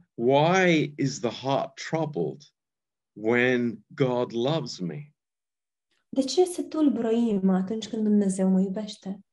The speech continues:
Speaker 1: It's, it's, uh, almost a contradiction,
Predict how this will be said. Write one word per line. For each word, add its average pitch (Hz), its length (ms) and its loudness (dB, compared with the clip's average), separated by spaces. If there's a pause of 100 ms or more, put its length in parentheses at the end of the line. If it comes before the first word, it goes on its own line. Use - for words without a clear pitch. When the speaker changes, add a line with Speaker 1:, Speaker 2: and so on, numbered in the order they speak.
(540)
Speaker 1:
It's, 147 320 0 (160)
it's, - 200 -6
uh, 123 260 0 (180)
almost 170 480 4
a 143 120 -2 (100)
contradiction, 147 840 -4